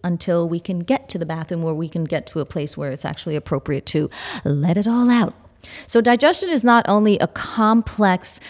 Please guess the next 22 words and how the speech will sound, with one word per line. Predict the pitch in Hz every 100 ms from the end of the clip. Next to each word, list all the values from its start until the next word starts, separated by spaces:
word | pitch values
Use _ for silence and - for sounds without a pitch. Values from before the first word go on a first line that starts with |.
| -
sophisticated, | - 202 - - 233 - 220 - 208 190 185 180 - -
and | 185
intelligent | 180 175 - 214 214 202 190 -
process, | - 214 220 220 160 156
it | -
is | 190 185 -
also | 208 214 - 220 208 - -
integrated | 233 240 - 202 175 156 143 151 170 - -
with | 180
the | 190
pelvic | - 214 214 208 226
floor, | - 220 220 214 214 214 - _ _
pelvic | - 220 214 226
muscles, | 214 208 208 208 202 196 - -
abdominal | 165 151 196 214 226 214
muscles, | 208 208 190 - 196 190 190 - -
the | 185
brain, | - 208 220 214 214 208 - - _
and | 190 196
the | 196
bloodstream. | 185 233 - - - - _ - _ _
So | - 214 196